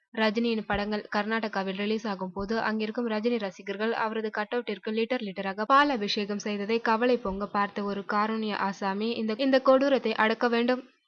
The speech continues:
நாட்டில் எத்தனையோ குழந்தைகள் ஒருவேளை பாலிற்கே தவிக்கும் போது இந்த செயல் கண்டிக்கத்தக்கது என்று நீதிமன்றத்தை நாடிவிட்டார்.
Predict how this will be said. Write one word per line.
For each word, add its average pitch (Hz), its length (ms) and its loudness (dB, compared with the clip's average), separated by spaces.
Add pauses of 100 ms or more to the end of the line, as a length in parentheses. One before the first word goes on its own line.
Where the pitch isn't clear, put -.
(160)
நாட்டில் 240 380 4
எத்தனையோ 233 460 0
குழந்தைகள் 202 500 -2
ஒருவேளை 226 440 2
பாலிற்கே 214 500 0
தவிக்கும் 208 400 -4
போது 202 320 -2
இந்த 226 180 -2
செயல் 233 320 -2
கண்டிக்கத்தக்கது 220 680 -4
என்று 196 220 -8
நீதிமன்றத்தை 226 680 2
நாடிவிட்டார். 220 600 2